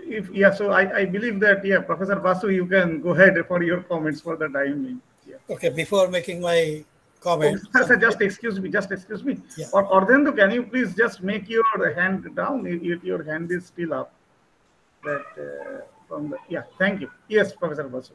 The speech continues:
Speaker 1: please.
Speaker 2: May I continue?
Speaker 1: Yes, sir, please.
Speaker 2: Okay. Uh, uh, there was one mention about Professor Girish Kumar. I think Professor Raghavan knows him very well.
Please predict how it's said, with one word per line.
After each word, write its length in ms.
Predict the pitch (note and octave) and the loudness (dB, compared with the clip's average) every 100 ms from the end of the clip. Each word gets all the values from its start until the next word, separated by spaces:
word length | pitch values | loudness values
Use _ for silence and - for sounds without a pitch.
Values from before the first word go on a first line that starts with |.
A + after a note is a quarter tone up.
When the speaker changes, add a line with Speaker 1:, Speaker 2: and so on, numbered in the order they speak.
| _ | _
Speaker 1:
please. 180 | D3 - - - C6+ - D5 D5+ - _ _ | -18 -18 -20 -20 -20 -20 -20 -20 -20 _ _
Speaker 2:
May 100 | E3 | -6
I 40 | E3+ | -2
continue? 420 | F3 E3+ A3+ C4 - _ _ _ | -2 -2 -4 -4 -8 _ _ _
Speaker 1:
Yes, 220 | B3+ C#4 | 4 6
sir, 100 | F3+ | 6
please. 360 | - G3+ D3 - _ - - _ _ _ _ _ - | 2 0 -2 -6 _ -20 -20 _ _ _ _ _ -10
Speaker 2:
Okay. 320 | E3+ - - _ _ - _ _ _ | -8 -10 -14 _ _ -20 _ _ _
Uh, 340 | E3 D#3+ D#3+ D#3+ _ _ _ _ _ _ _ - - _ - - | -2 2 2 -2 _ _ _ _ _ _ _ -20 -20 _ -20 -12
uh, 100 | F3+ - _ E3 | -10 -10 _ 2
there 140 | F#3 | 4
was 120 | F#3+ | 4
one 260 | F#3+ F#3 F3 | 0 -2 -2
mention 360 | F3+ G3+ B3 | -2 0 0
about 240 | A3+ A3 G#3+ | 2 2 2
Professor 460 | F#3+ F3+ - G3 E3 C3+ | 0 0 2 2 2 0
Girish 300 | F3+ G3+ - | 0 -2 -4
Kumar. 260 | D#3+ B2+ - _ - - _ _ _ _ _ _ - | -6 -6 -10 _ -20 -20 _ _ _ _ _ _ -4
I 140 | G3+ | -2
think 240 | A#3+ B3+ | -2 0
Professor 320 | G#3 G3 - F#3 | 0 0 0 2
Raghavan 400 | D#3+ F3 F#3 E3+ | 2 2 -2 -2
knows 240 | E3 D3+ | -6 -4
him 160 | D#3+ C#3 | -4 -2
very 220 | C3 C3+ | -4 -4
well. 180 | E3 | -6